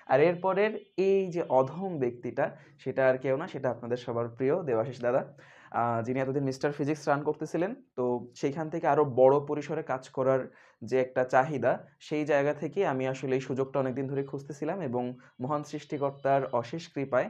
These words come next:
আমি মনে হয় সেই, সেই সুযোগটা আমি পাইছি। আহ, এই ধরনের মানুষগুলাকে নিয়ে যখন একটা EdTech প্ল্যাটফর্ম আমি রান করব, তখন আসলে আমার মনে হয় যে সেই EdTech প্ল্যাটফর্মটা অনেক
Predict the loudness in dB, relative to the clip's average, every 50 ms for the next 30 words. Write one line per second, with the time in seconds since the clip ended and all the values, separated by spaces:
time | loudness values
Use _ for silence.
0 | -4 -10 -8 -6 -6 -4 -2 -2 -2 -2 -2 -4 -4 -6 -4 -4 -6 -6 -6 -4
1 | -6 -6 -6 -6 -8 -6 -4 -4 -4 -4 -2 0 2 2 2 2 0 -6 -10 -10
2 | -10 -14 _ _ -20 -20 -20 -20 -16 -6 0 2 4 4 4 4 2 -2 -2 0
3 | 0 2 2 0 -2 -4 -4 -4 -4 -2 -2 0 0 2 2 2 2 0 -2 0
4 | 0 0 0 0 -2 -4 -4 -4 -2 -2 0 -2 -2 -2 -2 -6 -6 -6 -4 0
5 | 2 2 2 2 0 -2 -2 -2 -4 -4 -4 -4 -4 -2 0 0 2 0 0 -8
6 | -8 -6 -6 -2 0 0 0 0 0 -2 -2 -2 -2 0 0 0 -2 -2 -4 -18
7 | -20 -20 _ -4 -4 -2 -2 -2 -4 -4 -4 -4 -4 -4 0 2 2 2 0 -2
8 | -8 -16 -20 _ _ 0 0 2 2 2 0 0 0 0 0 0 -2 -2 -4 -4
9 | -4 -4 -4 -2 -2 -2 -2 0 -2 -2 -2 -2 -2 -8 -8 -6 -2 0 0 0
10 | 0 -4 -6 -6 -4 -4 -2 0 0 0 0 0 -2 -2 -4